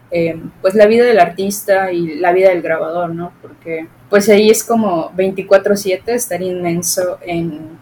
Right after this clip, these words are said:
todo lo que tiene que ver con grabado, con gráfica, con arte. Eh, sí, es una experiencia súper buena, que, pues, quienes estén interesados en, tanto en el arte como, y específicamente en la gráfica,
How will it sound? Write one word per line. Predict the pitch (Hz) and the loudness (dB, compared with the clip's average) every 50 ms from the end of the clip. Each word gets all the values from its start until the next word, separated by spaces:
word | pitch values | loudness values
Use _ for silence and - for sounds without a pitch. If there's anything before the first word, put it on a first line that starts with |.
| _ - | _ 4
todo | - 202 196 202 208 | 8 8 10 10 8
lo | 214 208 196 | 6 4 2
que | 190 180 | 0 -2
tiene | 170 - - 185 180 185 185 175 | -6 -6 -6 -4 -4 -4 -4 -4
que | - 180 175 | -2 0 0
ver | 170 170 170 | 0 0 -2
con | - - 170 175 170 | -4 -6 -4 -2 -2
grabado, | 165 160 160 160 165 165 170 170 175 175 180 175 | -2 0 0 0 0 0 0 0 0 -2 -4 -4
con | - 160 160 | -8 -8 -6
gráfica, | 165 170 180 175 175 - 190 - - 175 165 - | -2 -2 -2 -2 -2 -6 -16 -12 -10 -10 -10 -8
con | - 160 160 160 | -10 -8 -6 -4
arte. | 170 175 175 - - - 170 170 165 165 170 _ _ _ _ _ _ _ _ - _ _ | -6 -6 -6 -10 -12 -8 -8 -8 -8 -8 -12 _ _ _ _ _ _ _ _ -20 _ _
Eh, | - 165 165 160 160 156 156 156 156 160 170 - _ _ _ _ _ _ _ _ - | -8 -6 -6 -4 -6 -8 -10 -12 -14 -16 -18 -20 _ _ _ _ _ _ _ _ -14
sí, | - - 214 196 | -10 -6 -6 -4
es | - 226 | -2 -2
una | 214 202 | -2 -2
experiencia | 196 202 - 180 170 170 170 170 - 180 170 | -2 -6 -8 -6 -4 -4 -4 -4 -6 -8 -8
súper | - - 190 170 - - 160 160 160 165 165 - - - _ _ _ _ _ - | -8 -10 -10 -12 -12 -8 -8 -8 -8 -8 -12 -14 -20 -20 _ _ _ _ _ -18
buena, | 170 175 170 160 156 165 165 175 220 226 - _ _ _ _ _ _ _ - _ _ _ - | -16 -12 -10 -8 -6 -6 -6 -8 -10 -12 -14 _ _ _ _ _ _ _ -20 _ _ _ -8
que, | - 170 165 165 165 160 160 165 - _ _ _ _ - | -4 -2 0 0 0 -2 -4 -6 -14 _ _ _ _ -2
pues, | 190 180 175 | -2 -2 -2
quienes | - - 190 190 190 190 185 180 180 - | -2 -4 -4 -2 -2 -2 -4 -6 -6 -8
estén | 185 - - 190 196 | -8 -4 -2 -2 0
interesados | 196 196 202 202 190 175 - 170 165 165 170 170 170 - - - - - | 0 0 0 0 0 0 0 0 0 0 -2 -4 -8 -12 -18 -20 -12 -6
en, | 185 190 180 175 170 | -6 -4 -2 -2 -4
tanto | 170 - 233 240 240 254 | -2 -2 0 2 2 4
en | 254 | 4
el | 262 254 254 | 4 4 4
arte | 269 277 294 320 311 302 | 4 2 2 0 -2 -4
como, | - - 226 202 196 180 165 - | 0 -2 0 0 0 -2 -4 0
y | 202 208 | 2 2
específicamente | 202 202 202 208 202 208 208 226 - 202 180 175 170 170 165 190 | 2 2 2 -2 -4 -4 -6 -4 -4 -4 -4 -4 -4 -4 -6 -8
en | 180 175 165 | -8 -6 -4
la | 165 156 | -4 -2
gráfica, | 156 170 196 - 240 233 - 220 196 | -2 -4 -4 -6 -8 -10 -6 -6 -6